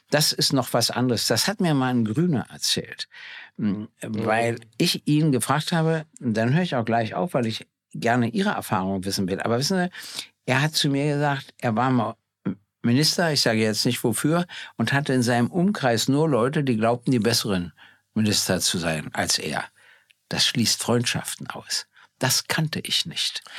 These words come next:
Speaker 2: Das
Speaker 1: Und
Speaker 2: kannst du
Speaker 1: da
Speaker 2: nicht.
Speaker 1: ist
Speaker 2: Da
Speaker 1: er
Speaker 2: sind Sie
Speaker 1: darauf
Speaker 2: aber, da
Speaker 1: gekommen,
Speaker 2: sind
Speaker 1: das
Speaker 2: Sie
Speaker 1: liegt aber nur an dieser Besonderheit.
Speaker 2: Mhm.
Speaker 1: Äh, sonst werden Sie wahrscheinlich recht haben.
Speaker 2: Also da sind Sie wirklich eine ganz große Ausnahme nach meiner Erfahrung. Ich war ja, sagen wir mal, tatsächlich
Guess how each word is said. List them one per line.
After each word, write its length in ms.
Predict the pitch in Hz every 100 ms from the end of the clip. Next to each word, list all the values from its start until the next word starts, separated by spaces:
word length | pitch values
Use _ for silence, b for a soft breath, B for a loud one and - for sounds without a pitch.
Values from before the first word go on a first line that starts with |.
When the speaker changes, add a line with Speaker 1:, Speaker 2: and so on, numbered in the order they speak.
| B B
Speaker 2:
Das 80 | 131
Speaker 1:
Und 60 |
Speaker 2:
kannst 160 | 175 156
du 80 | -
Speaker 1:
da 60 | 127
Speaker 2:
nicht. 40 |
Speaker 1:
ist 60 | 139
Speaker 2:
Da 40 |
Speaker 1:
er 80 | 139
Speaker 2:
sind 120 | 170
Sie 20 | 135
Speaker 1:
darauf 160 | 139
Speaker 2:
aber, 100 | 143
da 60 | 151
Speaker 1:
gekommen, 160 | 185
Speaker 2:
sind 120 | 170 151
Speaker 1:
das 220 | 143 156
Speaker 2:
Sie 60 | 190
Speaker 1:
liegt 220 | 190 -
aber 220 | 147 139
nur 380 | 127 185 247 180
an 120 | 147
dieser 260 | 165 202 185
Besonderheit. 760 | 151 127 135 104 80 92 -
Speaker 2:
Mhm. 140 | 143 135 B -
Speaker 1:
Äh, 180 | 117
sonst 340 | 113 139 156 -
werden 240 | 156 147
Sie 160 | 135 143
wahrscheinlich 520 | 123 127 127 113 107
recht 200 | 98 -
haben. 140 | 80 - B B _
Speaker 2:
Also 180 | 120 131
da 120 | 135
sind 160 | 151
Sie 140 | 135 117
wirklich 260 | 117 101
eine 100 | 104
ganz 220 | 98 104 -
große 320 | 110 113 90
Ausnahme 640 | 101 - 101 95 98 95 -
nach 160 | 98 -
meiner 280 | 104 113
Erfahrung. 440 | 98 - 92 90 90
Ich 180 | 87 -
war 140 | 101
ja, 240 | 98 98 - - - -
sagen 280 | - 104 107
wir 80 | 98
mal, 120 | 95
tatsächlich 680 | - 104 - 104 - 98 -